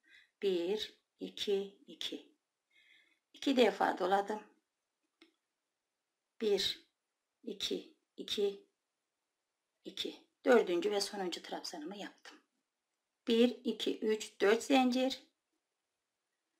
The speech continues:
Tomurcuğumu kapattım. Buraya beş tane sık iğne yapıyorum. Bir, iki, üç,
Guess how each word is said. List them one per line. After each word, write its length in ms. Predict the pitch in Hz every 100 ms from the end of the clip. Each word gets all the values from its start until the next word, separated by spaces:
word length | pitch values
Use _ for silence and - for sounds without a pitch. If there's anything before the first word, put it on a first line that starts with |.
| _ _ -
Tomurcuğumu 540 | 262 240 214 190 185
kapattım. 760 | - 214 240 233 - 240 226 233
Buraya 300 | - 247 240
beş 220 | 240 247 -
tane 300 | 214 202 226
sık 260 | - -
iğne 160 | 226 233
yapıyorum. 640 | 226 - 247 233 240 220
Bir, 400 | 214 190 - - _ _ _ _ _ _ _ _ _ _ _ _ _
iki, 600 | - - - 196 233 - _ _ _ _ _ _ _ _ _ _ _ _ _ _
üç, 540 | 190 202 214 - -